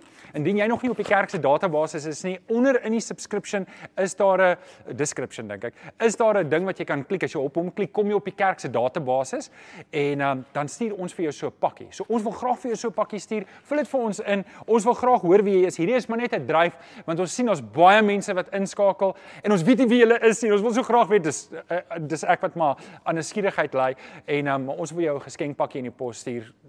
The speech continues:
So vul daai vorm in en laat van jou hoor en ons stuur vir jou dit. Dan kom ons, kom ons vra net vir die Here om die woord in ons harte te seën.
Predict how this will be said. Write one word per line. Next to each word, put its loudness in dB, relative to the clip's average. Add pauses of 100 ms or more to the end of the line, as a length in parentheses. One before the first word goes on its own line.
So -10 (140)
vul -2
daai -4
vorm -4
in -4 (260)
en -10
laat -6
van -10
jou -6
hoor -8
en -12
ons -14
stuur -14
vir -20
jou -12
dit. -18
Dan 0 (1400)
kom 0
ons, -4
kom -2
ons -6
vra -4
net -8
vir -8
die -6
Here -4
om -8
die -10
woord -12
in -16
ons -20
harte -20
te -20
seën. -20